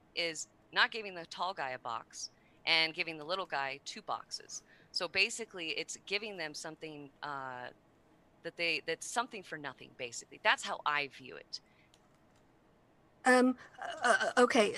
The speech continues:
Speaker 2: so I'm, I, I know you described the picture, <laughs> but in terms of a definition of equality versus equity, I, I, I hate to go back to this, but I, I know you just described the picture, but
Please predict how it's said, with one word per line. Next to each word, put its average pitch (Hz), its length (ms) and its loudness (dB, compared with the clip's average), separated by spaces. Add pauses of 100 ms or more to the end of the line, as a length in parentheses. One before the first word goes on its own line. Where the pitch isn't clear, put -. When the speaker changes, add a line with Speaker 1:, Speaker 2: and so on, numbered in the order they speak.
(100)
Speaker 2:
so 240 260 8
I'm, 247 200 12
I, 254 160 10
I 254 120 12
know 269 120 12
you 269 140 12
described 233 440 10
the 220 60 4
picture, - 380 0 (640)
<laughs> - 560 0
but 254 300 12 (260)
in 254 140 10
terms 285 340 10
of 226 120 10
a 220 40 10
definition 220 840 8
of 202 220 6
equality 196 680 6 (380)
versus 196 640 4 (220)
equity, 202 640 0 (100)
I, 214 320 8
I, 208 60 12
I 214 40 10
hate 240 140 8
to 226 80 2
go 220 120 10
back 208 280 10
to 196 80 4
this, 190 240 -4
but 196 160 6
I, 202 120 6
I 208 160 6
know 202 100 6
you 196 120 6
just 202 200 2
described 185 320 4
the 180 80 -2
picture, 185 340 -2
but - 160 0